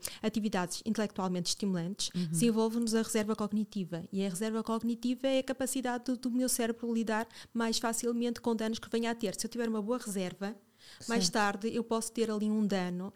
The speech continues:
Speaker 1: mas o meu cérebro encontra um caminho alternativo para cumprir a mesma função e tal não chega ao meu comportamento. Porque o meu cérebro
Speaker 2: Incrível.
Speaker 1: arranjou ali um, <laughs> um caminho alternativo para cumprir a, a,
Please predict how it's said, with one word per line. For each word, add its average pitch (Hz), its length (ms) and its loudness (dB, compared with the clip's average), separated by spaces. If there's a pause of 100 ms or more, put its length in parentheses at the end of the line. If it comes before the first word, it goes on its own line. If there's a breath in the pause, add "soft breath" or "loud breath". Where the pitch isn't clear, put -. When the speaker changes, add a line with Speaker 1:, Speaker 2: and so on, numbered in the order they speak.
(200 loud breath)
Speaker 1:
mas 220 140 -2
o 226 60 -2
meu 233 200 0
cérebro 233 360 0
encontra 254 460 0
um 208 120 0
caminho 202 300 0
alternativo 220 520 -2
para - 100 -4
cumprir 247 260 0
a 254 40 4
mesma 247 220 2
função 220 520 -2 (220 loud breath)
e 220 100 2
tal 220 220 2
não 247 240 2
chega 233 280 0
ao 233 40 0
meu 240 120 0
comportamento. 233 760 -2 (400 soft breath)
Porque - 180 -8
o - 20 0
meu 214 60 2
cérebro 240 300 4
Speaker 2:
Incrível. 247 120 4
Speaker 1:
arranjou 262 260 6
ali 247 240 4
um, 226 440 -2
<laughs> - 120 -6
um 233 60 0 (120)
caminho 240 280 4
alternativo 240 680 -2 (260 loud breath)
para 247 100 4
cumprir 247 460 2
a, 247 40 8
a, 226 880 0